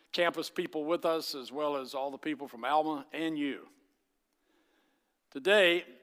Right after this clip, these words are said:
as we approach the cross, I'm gonna ask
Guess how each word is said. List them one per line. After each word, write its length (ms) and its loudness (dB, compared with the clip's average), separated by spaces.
as 220 4
we 160 0
approach 580 0
the 80 -10
cross, 720 0
I'm 200 8
gonna 180 2
ask 640 4